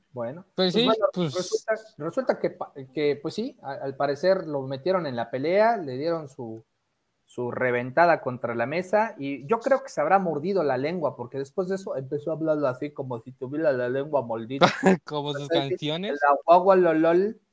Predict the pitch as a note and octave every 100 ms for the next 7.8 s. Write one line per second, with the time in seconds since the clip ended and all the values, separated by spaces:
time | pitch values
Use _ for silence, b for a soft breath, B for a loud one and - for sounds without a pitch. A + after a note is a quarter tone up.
0 | _ D3+ A3+ E3 E3+ - F#3 F#3+ A3+ G3+
1 | F3+ D#3 - G#3 G#3+ - F#3+ - D3 C#3
2 | C4 B3 E3+ D#3+ D3+ E3+ F3 D#3 D#3+ A3+
3 | A3 G3 F#3 E3 D3 D3 D3 E3 D#3+ E3
4 | F3 F3 E3+ D#3+ E3+ F3 G3 G#3 G#3 F#3
5 | G3 G3 G3 G3+ G3 - D#3+ - G3+ G3
6 | F3+ F3 F3+ F3+ F3+ E3+ F#3+ F3+ D3 F3+
7 | F3 E3 C#3+ C#3 C#3+ D3+ F#3